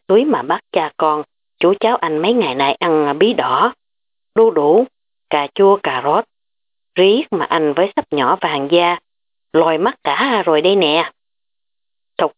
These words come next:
Quyên bụm miệng cười hì hì. Còn Phú Khang ngồi trên cầu thang tán thưởng. "Ôi, ba thật vĩ đại.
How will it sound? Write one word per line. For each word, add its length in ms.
Quyên 460
bụm 200
miệng 200
cười 180
hì 280
hì. 200
Còn 380
Phú 100
Khang 360
ngồi 220
trên 220
cầu 240
thang 260
tán 240
thưởng. 360
"Ôi, 500
ba 180
thật 200
vĩ 140
đại. 360